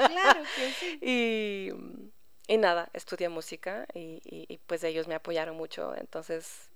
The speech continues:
Speaker 2: el solo hecho de tener ese apoyo de mis padres ya en en la vida misma me ha dado, como tú dices, se nota la escuela. Y es que, claro, eh, eh, compartí con muchos profesores y maestros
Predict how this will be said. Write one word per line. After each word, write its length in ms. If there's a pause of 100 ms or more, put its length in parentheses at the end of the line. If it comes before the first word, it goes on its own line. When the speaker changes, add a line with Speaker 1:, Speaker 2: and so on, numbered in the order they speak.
(280)
Speaker 2:
el 120
solo 220
hecho 220
de 120
tener 320
ese 180
apoyo 320
de 100
mis 160
padres 480 (560)
ya 420
en 220 (280)
en 160
la 120
vida 240
misma 500
me 260
ha 100
dado, 480 (320)
como 220
tú 140
dices, 460 (160)
se 180
nota 260
la 80
escuela. 480
Y 120
es 100
que, 120
claro, 400 (540)
eh, 260
eh, 120
compartí 440
con 160
muchos 280
profesores 800
y 60
maestros 760